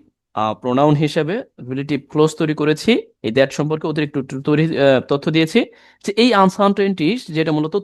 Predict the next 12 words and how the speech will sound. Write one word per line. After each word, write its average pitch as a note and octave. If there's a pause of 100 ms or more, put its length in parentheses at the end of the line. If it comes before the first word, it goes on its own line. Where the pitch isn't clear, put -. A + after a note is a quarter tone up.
(160)
তৈরি F3+
হয়েছে, B2+
এটা B2+
কোথায় D#3+
তৈরি F3+
হয়েছে F3
বলুন D#3
তো? F#3+ (1400)
এইটা G#3
তৈরি A#3+
হয়েছে F#3
মূলত A2